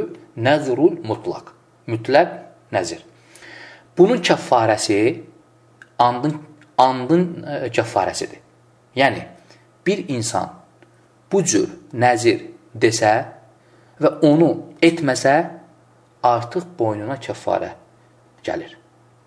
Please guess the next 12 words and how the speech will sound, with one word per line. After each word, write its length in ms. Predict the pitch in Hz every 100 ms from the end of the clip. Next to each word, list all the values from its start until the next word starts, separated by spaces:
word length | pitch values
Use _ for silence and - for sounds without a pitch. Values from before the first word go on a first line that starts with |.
| _ _ _ _ _ -
Aydındır? 460 | 95 107 107 120 170 - - _ _ _ -
Yəni, 240 | 101 107 - - _ _ _ _ _ -
e, 120 | 107 - -
artıq 480 | 117 117 - 131
boynuna 640 | 123 120 117 127 160 175 - -
kəffarə 480 | - 117 143 190
vacib 260 | 160 101 -
olur. 220 | - - - _ _
Yəni, 240 | 101 120 127
e, 120 | 117
e, 280 | 120 123 - 120
kəffarə 480 | 131 - 147 175